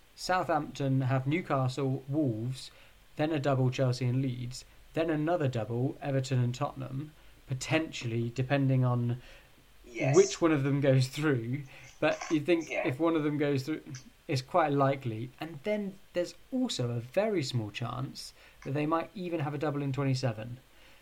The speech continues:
Speaker 1: So
Speaker 2: Against City, is it?
Speaker 1: Yes, Sheffield United and Man City.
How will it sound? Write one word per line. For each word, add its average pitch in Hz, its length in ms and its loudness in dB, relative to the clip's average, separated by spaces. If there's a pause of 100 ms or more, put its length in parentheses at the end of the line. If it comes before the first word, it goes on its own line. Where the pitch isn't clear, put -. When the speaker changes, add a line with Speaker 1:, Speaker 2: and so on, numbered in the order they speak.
(460)
Speaker 1:
So 151 360 0
Speaker 2:
Against 151 540 2
City, - 300 -6
is 131 100 -6
it? - 240 -6
Speaker 1:
Yes, 156 640 4
Sheffield 170 360 2
United 143 320 2
and 135 80 2
Man 135 160 4
City. 127 360 -2